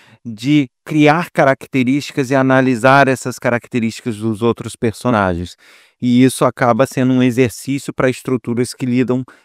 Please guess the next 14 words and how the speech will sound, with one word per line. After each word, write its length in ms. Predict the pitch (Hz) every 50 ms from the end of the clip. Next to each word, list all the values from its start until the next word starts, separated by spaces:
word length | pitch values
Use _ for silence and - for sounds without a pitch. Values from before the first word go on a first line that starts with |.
| _ _ _
com 100 | - 127
essa 220 | 120 117 - -
análise 500 | 131 123 127 117 120 127 123 113 101 127
do 160 | 123 107 131
outro, 440 | 131 127 123 113 110 104 - - 107
com 120 | - - 110
a 60 | 104
empatia. 760 | 104 98 - 120 117 113 - - - 113 117 113 101 90 80 - - _ _ _ _
Então, 120 | _ - 98
por 160 | - - 110
isso 160 | 104 95 -
que 60 | - 123
é 20 |
importante. 760 | 117 - - 131 - - - 131 123 120 110 95 90 - -